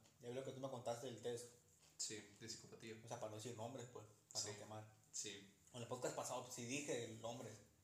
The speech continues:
Speaker 1: Pero fue otra cosa, no estamos hablando ahorita, pues. O sea, como tú me dices que sacó el test y le valió madre, de que, ah, sí, es un psicópata.
Speaker 2: Sí, literal, güey.
Speaker 1: Un coquito.
Speaker 2: Literal.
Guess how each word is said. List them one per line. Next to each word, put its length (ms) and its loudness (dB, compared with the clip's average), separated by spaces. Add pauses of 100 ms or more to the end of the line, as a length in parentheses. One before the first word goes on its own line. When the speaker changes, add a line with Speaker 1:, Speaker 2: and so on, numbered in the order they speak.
(960)
Speaker 1:
Pero 200 0
fue 140 -2
otra 160 0
cosa, 240 2
no 80 -2
estamos 200 -2
hablando 220 -2
ahorita, 300 -2
pues. 240 -6
O 80 -8
sea, 240 -4 (760)
como 200 -4
tú 120 -4
me 100 2
dices 260 0
que 100 -2
sacó 340 4
el 120 0
test 360 4
y 80 -2
le 80 2
valió 200 2
madre, 360 -4
de 120 -6
que, 120 -4
ah, 200 -4 (100)
sí, 80 -6
es 140 -6
un 80 -12
psicópata. 400 -2 (200)
Speaker 2:
Sí, 360 0
literal, 480 0
güey. 140 -2 (280)
Speaker 1:
Un 40 -8
coquito. 640 -2
Speaker 2:
Literal. 540 0